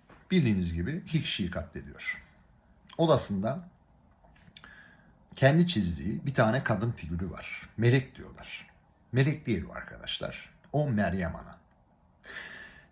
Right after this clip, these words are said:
Meryem Ana olduğunu nereden anlıyoruz?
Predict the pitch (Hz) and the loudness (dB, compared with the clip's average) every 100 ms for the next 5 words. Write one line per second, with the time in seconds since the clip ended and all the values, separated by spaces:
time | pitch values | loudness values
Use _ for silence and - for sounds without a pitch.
0 | - 113 120 117 117 110 113 110 156 170 | -4 2 2 2 2 2 2 4 4 6
1 | 104 95 95 95 98 120 139 104 82 71 | 2 0 0 -2 2 6 6 4 -2 -4
2 | 69 - - - - - | -12 -14 -12 -12 -12 -16